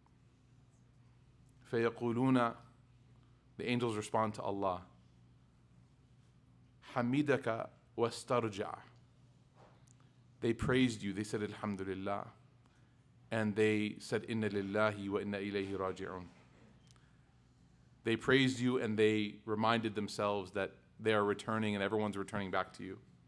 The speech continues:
فيقول الله تعالى, Allah Ta'ala responds back to this person. He says, "أبنوا لعبدي بيتا في الجنة وسموه بيت الحمد."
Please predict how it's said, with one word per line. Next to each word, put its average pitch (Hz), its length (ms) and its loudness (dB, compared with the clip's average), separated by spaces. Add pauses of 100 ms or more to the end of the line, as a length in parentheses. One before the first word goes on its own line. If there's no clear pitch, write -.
(1040)
فيقول 120 420 4
الله 120 340 4
تعالى, 104 420 0
Allah 113 260 0
Ta'ala 113 220 0
responds 104 420 -2
back 107 240 2
to 104 60 -14
this 101 120 -8
person. 98 480 -8 (1600)
He 113 140 -6
says, 110 600 0 (800)
"أبنوا 135 320 6
لعبدي 113 680 2 (280)
بيتا 151 380 6
في - 80 -8
الجنة 107 540 0 (880)
وسموه 120 960 2
بيت 107 200 -2
الحمد." 98 440 -10